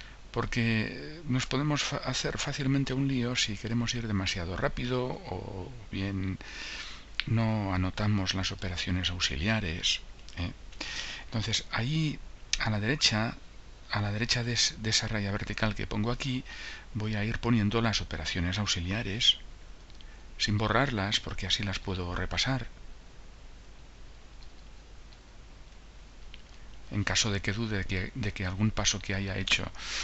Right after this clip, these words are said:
en, aquí a la izquierda, donde po-, voy a poner en vertical toda la secuencia de pasos principales,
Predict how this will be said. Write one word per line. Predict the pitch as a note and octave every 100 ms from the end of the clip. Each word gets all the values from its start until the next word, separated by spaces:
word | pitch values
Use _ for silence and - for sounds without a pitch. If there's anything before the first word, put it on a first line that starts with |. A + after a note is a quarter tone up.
| - -
en, | - G2+ F#2+ G2 - - - - -
aquí | - -
a | F2+
la |
izquierda, | E2 - E3 A#2+ D#2 D2+
donde | E2+ F#2
po-, | - F#2
voy | - G2
a | F#2+
poner | G2 G2+
en | G2+
vertical | F#2+ F#2 G#2 - G2 F#2+ - - - - -
toda | C3 A#2 -
la | B2+ A2
secuencia | - - A#2+ - G2+
de | E2+
pasos | - G2 - - -
principales, | G2 F2 A2+ D3 C#3 D#3